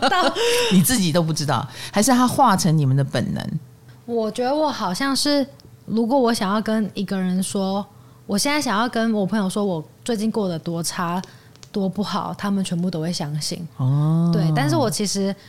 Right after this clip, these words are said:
Speaker 1: 可能只有五十趴的过不好，但我可以把它说成八十趴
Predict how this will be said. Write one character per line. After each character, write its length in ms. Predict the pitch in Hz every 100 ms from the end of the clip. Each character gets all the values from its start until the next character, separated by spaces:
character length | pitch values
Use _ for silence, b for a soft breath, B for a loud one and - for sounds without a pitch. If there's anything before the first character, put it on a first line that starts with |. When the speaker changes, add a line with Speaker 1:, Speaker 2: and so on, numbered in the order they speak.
| B B
Speaker 1:
可 140 | -
能 180 | 202 185
只 160 | 180 202
有 340 | 196 185 175 - - - - - -
五 220 | 202 190
十 240 | - 196
趴 280 | 190 214 220
的 140 | 190
过 180 | 180 190
不 120 | 175 180
好， 160 | 175
但 180 | 165 214
我 60 | 175
可 120 | 180
以 60 |
把 200 | 175 151
它 40 | 185
说 240 | - 185
成 320 | 180 180 160 156
八 240 | 185 170
十 160 | 202 175
趴 420 | 143 147 156 175